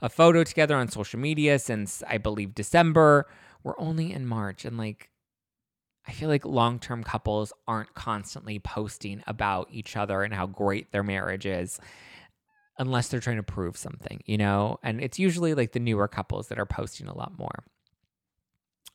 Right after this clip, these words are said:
I know that 'cause I got, I got some tea for you guys. I got a love life update for you guys. We'll do after party on Thursday night after the Thursday Night Live. Um, so yeah,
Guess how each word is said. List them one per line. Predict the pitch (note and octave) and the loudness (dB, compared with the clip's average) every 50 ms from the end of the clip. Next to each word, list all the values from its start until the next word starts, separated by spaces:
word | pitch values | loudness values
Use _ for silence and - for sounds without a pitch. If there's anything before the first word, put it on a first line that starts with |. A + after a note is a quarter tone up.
| _ _ _ _ _ _ _ _ _ _ _ _ - | _ _ _ _ _ _ _ _ _ _ _ _ -4
I | G#2+ A2 | -2 0
know | A2 G#2 G2+ | 0 0 0
that | - - - - | -2 -4 -8 -8
'cause | - - | -4 -2
I | A2+ | 2
got, | A2+ - C#3 - - | 6 6 6 8 8
I | D#3+ D#3 | 8 8
got | F3 E3+ F#3 - | 10 10 8 8
some | - A3+ G3+ E3+ | 8 6 6 6
tea | - - - F#3 C#3+ B2 | 6 8 10 10 10 10
for | A2+ - B2+ | 8 8 6
you | B2 A#2+ A#2 | 6 6 8
guys. | A#2+ A#2 A2+ A#2+ - - | 6 6 6 4 4 4
I | D3+ | 6
got | C#3+ E3 E3 E3 | 6 8 8 6
a | E3+ | 6
love | E3+ D#3 D3 C3 C3 B2 D#3 | 4 4 6 4 4 4 4
life | B2 A#2 A2+ A2 - - - | 4 6 6 6 4 2 2
update | A2 G#2+ - - A#2+ A2 - - | 0 0 0 0 -2 -2 0 0
for | - A#2 | -2 0
you | A2 G#2+ A2 | 0 2 4
guys. | A2 G#2 G2 F#2+ G2 A2+ - - | 4 6 6 6 4 2 2 4
We'll | B2 B2 | 4 4
do | B2+ C3+ C#3+ C#3+ | 6 4 4 4
after | - - B2+ A2+ - - - A#2+ | 4 6 4 4 4 2 -2 -4
party | - - A2 G#2+ G#2 G2+ | -2 0 0 0 0 0
on | G2 G2 | -2 -2
Thursday | G2 G#2+ G2+ G2 - - G#2 | -2 0 0 0 0 -2 -2
night | G2+ G2 F#2+ - | -2 0 -2 0
after | - G2+ G2 - A#2 | 0 -2 -2 0 -2
the | G#2+ G#2 G#2+ | -2 -2 0
Thursday | - G#2 G2+ G2 - G#2 | 0 2 2 2 0 0
Night | G2+ G2+ G#2 - | 0 0 0 0
Live. | G#2+ G2 G2+ A2+ - - - - - - - - - | 2 2 2 2 0 -6 -14 -18 -16 -16 -12 -4 2
Um, | - A2+ G#2 G2+ G#2+ - - C#3+ - - _ _ _ _ | 4 4 4 4 2 -2 -4 -6 -10 -14 _ _ _ _
so | - - D3 C3 A#2 A2+ A2 A2+ - - - - - _ _ _ _ _ _ _ _ | 0 6 8 10 10 10 8 6 4 -2 -10 -18 -20 _ _ _ _ _ _ _ _
yeah, | A#2+ A2 G2 - | -4 -2 -2 -2